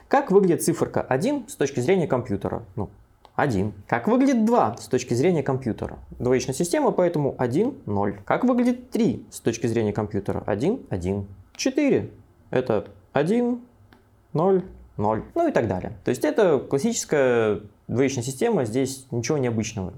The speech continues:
Так вот, когда мы говорим про enum типа флаг и создаём какие-либо значения в этой энамке, ну, это вот enum,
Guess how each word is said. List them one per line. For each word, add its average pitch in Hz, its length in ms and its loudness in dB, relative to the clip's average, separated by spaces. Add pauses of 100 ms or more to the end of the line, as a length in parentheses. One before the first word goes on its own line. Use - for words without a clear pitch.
Так 151 160 -2
вот, 123 200 2
когда 131 320 2
мы 165 120 2
говорим 143 280 0
про 139 380 2
enum 123 480 -2
типа - 260 -4
флаг 254 400 0 (140)
и 170 260 0
создаём 139 800 0
какие-либо 135 460 0
значения 131 460 -2
в 104 60 0
этой 107 220 0
энамке, 113 480 -2 (120)
ну, 113 180 -8 (100)
это - 200 -10
вот - 200 -12
enum, 269 340 -2